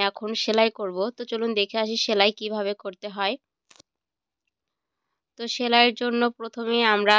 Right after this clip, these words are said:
যে লাল কালার বর্ডার রেখেছিলাম, কেটেছিলাম, ওইটা আমি বসাবো। তো তার আগে আমি মাঝখান দিয়ে একটু হাত দিয়ে চেপে চেপে দাগ করে নিচ্ছি, জাম-, মানে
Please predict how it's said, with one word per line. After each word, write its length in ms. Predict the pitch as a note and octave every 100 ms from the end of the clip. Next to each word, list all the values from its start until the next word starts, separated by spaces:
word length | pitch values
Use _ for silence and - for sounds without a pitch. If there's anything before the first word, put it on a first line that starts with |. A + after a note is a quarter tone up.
| A3 - F#3
যে 180 | F#3 G3
লাল 220 | G3+ G3 G3+
কালার 260 | G3+ G#3
বর্ডার 320 | F#3+ F#3 F#3 G3+
রেখেছিলাম, 580 | G3+ G#3 G#3 G3+ G3 B3 C#4 _ _ -
কেটেছিলাম, 480 | G3+ G#3 - G#3+ C4+ -
ওইটা 240 | F#3+ G3 G3
আমি 200 | F#3+ G3+ C4 - - - _
বসাবো। 480 | G3 G3 G#3 F#3 G3 C4 - _ _ _ _ _ _ _ _ -
তো 80 | B3+
তার 220 | - A3+ A3+
আগে 280 | A3+ A3+ A#3 -
আমি 280 | G3+ G#3 G#3+ G#3+
মাঝখান 440 | G3+ G#3 - A3+
দিয়ে 160 | G#3+ G#3
একটু 160 | G#3 A3
হাত 240 | G#3 G3 F#3
দিয়ে 200 | G3+ G#3
চেপে 260 | G#3+ G#3 G3+
চেপে 260 | G3 G#3 G3+
দাগ 240 | F#3+ F#3+ _
করে 180 | G3+
নিচ্ছি, 360 | F#3+ F#3 - A3+ B3
জাম-, 280 | G#3 F#3 F3 F3+ F3+
মানে 220 | F3